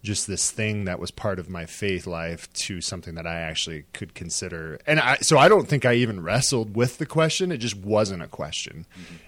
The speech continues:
Speaker 1: It just wasn't a reality, a possibility for whatever, for whatever reason, there was not that real exposure nor, um, yeah, interest or desire or question, which is really weird because I know, I know there's tons of priests who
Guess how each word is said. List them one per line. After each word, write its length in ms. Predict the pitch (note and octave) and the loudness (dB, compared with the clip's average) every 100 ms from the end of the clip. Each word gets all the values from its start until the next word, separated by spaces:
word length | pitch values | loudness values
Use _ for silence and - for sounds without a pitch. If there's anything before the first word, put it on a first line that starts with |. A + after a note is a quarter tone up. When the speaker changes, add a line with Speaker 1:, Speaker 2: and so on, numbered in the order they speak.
| - | -10
Speaker 1:
It 40 | |
just 160 | A2 G2 | -8 -8
wasn't 420 | G2 G2+ G#2 G2 | -4 -2 -2 -4
a 40 | |
reality, 640 | F2 F2 E2 E2+ F2 D#2+ D#2+ | -6 -4 -4 -4 -4 -4 -6
a 100 | D#2+ | -8
possibility 680 | - E2 - D#2 D#2 D2+ | -8 -8 -8 -8 -8 -8
for 140 | D2+ F2 | -10 -10
whatever, 440 | E2 F2+ F#2+ E2+ | -4 -2 -2 -4
for 140 | - B2 | -2 2
whatever 340 | A#2+ C#3 G#2+ | 6 6 4
reason, 400 | F2 G#2 F#2+ F2 | 0 0 0 -4
there 100 | E2+ | -4
was 220 | E2 F2 | -4 -4
not 240 | F2+ F2+ - | -4 -6 -4
that 300 | F2 D#2+ - - - - - - - _ - | -4 -6 -10 -18 -20 -20 -20 -20 -20 _ -14
real 400 | F2+ G2+ G#2+ G#2+ | -4 2 4 2
exposure 560 | G2 - G#2 F#2+ F#2 F#2 | 0 0 0 0 0 -2
nor, 540 | F#2 F#2 F2+ F2 E2+ F2 - - - - - - | -2 -2 0 -2 -4 -10 -14 -14 -14 -16 -14 -12
um, 420 | F2 E2 D#2+ E2+ - - - - | -10 -8 -10 -12 -16 -20 -14 0
yeah, 260 | G#2 E2 - _ _ - - _ - | 0 0 -6 _ _ -20 -20 _ 0
interest 480 | A#2+ - G#2 - | 0 2 -2 -2
or 60 | G2+ | -6
desire 520 | E2+ E2+ F2+ F2+ F2 | -6 -6 -4 -2 -2
or 260 | F2 E2+ D#2+ _ _ _ | -4 -8 -10 _ _ _
question, 300 | - F3+ - | 8 8 8
which 120 | C#3 | 4
is 140 | E3+ C#3+ | 4 8
really 160 | A3+ | 10
weird 320 | F3 C3+ C#3+ C3 | 10 10 6 4
because 240 | C3+ B2+ | 4 6
I 80 | B2+ | 6
know, 240 | C#3+ C#3+ | 6 4
I 80 | G#2 | 4
know 140 | B2+ | 2
there's 200 | C#3 A2+ E2+ | 4 2 -2
tons 320 | - E3 C#3 | -2 0 2
of 100 | A2 | 0
priests 400 | A#2 G#2+ G2+ - | 0 0 0 0
who 400 | A2+ G#2+ F#2+ | 0 0 -2